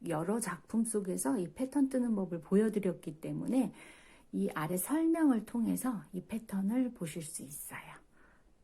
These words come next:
네, 이 패턴을 손등에 올려놓으니까 <laughs> 손장갑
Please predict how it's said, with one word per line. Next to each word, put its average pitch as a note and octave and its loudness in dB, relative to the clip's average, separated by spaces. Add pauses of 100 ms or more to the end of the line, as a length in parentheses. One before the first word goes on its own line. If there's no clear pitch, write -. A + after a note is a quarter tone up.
(160)
네, F3+ -14 (400)
이 F#3 -14
패턴을 G3+ -6
손등에 C4 2
올려놓으니까 G3 2 (180)
<laughs> - -20
손장갑 E4 -2